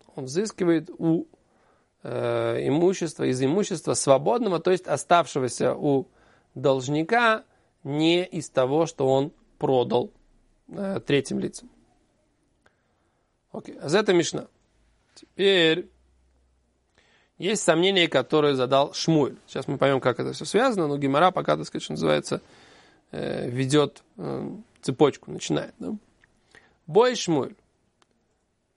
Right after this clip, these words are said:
Ди акни векона мау. Что будет так? Если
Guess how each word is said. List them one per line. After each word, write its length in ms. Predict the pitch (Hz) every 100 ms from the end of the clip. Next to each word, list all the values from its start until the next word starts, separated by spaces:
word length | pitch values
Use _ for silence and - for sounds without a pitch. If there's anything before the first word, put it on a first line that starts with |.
| _ _ _ _ _ _ _ _ _ _ _ _ _ _ _ _
Ди 300 | 143 139 160 -
акни 560 | 240 269 220 214 196 -
векона 720 | 135 139 139 - 196 185 156
мау. 360 | 139 139 120 120 _ _ _ _ _
Что 320 | - - - 214
будет 320 | 180 180 165
так? 200 | - 220 _ _ _ _ _ _ _ _ _ _ -
Если 840 | 151 220 269 262 196 185 185 -